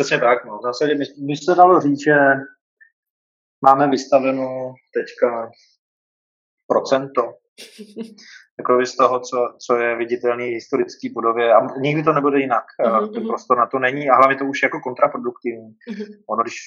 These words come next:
Speaker 1: eh, chceš něco říct s tou výstavou nebo expozicí, tak nepotřebuješ to mít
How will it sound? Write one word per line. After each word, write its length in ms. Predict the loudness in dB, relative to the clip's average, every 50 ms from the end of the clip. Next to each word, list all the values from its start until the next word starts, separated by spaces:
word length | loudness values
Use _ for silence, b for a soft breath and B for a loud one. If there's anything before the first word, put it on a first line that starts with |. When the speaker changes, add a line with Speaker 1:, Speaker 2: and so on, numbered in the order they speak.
| -4 0 2
Speaker 1:
eh, 120 | 2 2
chceš 220 | 2 0 -4 -4 -4
něco 260 | -4 -4 -2 -4 -2
říct 220 | -2 -4 -8 -10
s 80 | -12 -4
tou 120 | -4 -4
výstavou 680 | -2 -4 -6 0 0 0 2 2 -2 -2 -4 -6 -8 -14 -18
nebo 280 | -16 -12 -12 -12 -12 -12
expozicí, 680 | -16 -18 _ -6 -6 -4 -6 -6 -10 -14 -18 -16 -10 -8
tak 100 | -8 -8 -8 -14 b b b b _ -10
nepotřebuješ 520 | -4 -4 -4 -4 -4 -4 -4 -4 -6 -8
to 120 | -8 -8 -8 -8 -8
mít 160 | -14 -16 -18